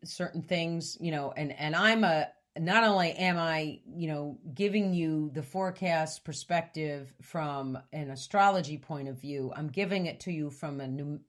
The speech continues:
I'm fusing the, the numbers into it.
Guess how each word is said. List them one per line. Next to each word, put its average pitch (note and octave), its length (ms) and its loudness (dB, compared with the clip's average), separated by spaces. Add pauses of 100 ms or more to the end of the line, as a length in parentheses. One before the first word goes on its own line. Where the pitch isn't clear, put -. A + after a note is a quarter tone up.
(160)
I'm D#3 140 -2
fusing G3+ 720 0
the, D#3+ 280 -8
the D#3 140 -4
numbers D3+ 460 -2
into D#3+ 380 -6
it. - 240 -14